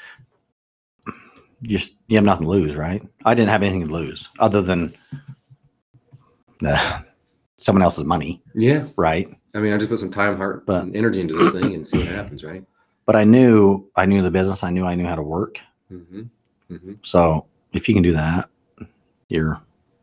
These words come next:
Speaker 1: golden.
Speaker 2: Where did you learn that? So in other words, someone could say your family had done some positive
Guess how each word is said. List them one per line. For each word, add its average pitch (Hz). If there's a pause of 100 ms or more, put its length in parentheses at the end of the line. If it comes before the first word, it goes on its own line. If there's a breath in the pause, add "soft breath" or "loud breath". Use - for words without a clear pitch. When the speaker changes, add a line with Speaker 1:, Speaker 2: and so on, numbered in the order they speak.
Speaker 1:
golden. 78 (680 soft breath)
Speaker 2:
Where 123
did 131
you 117
learn 104
that? 92
So 98
in 95
other 101
words, 90 (600)
someone 95
could 127
say 82 (1080)
your 87
family 87
had 80
done 85
some 82
positive 80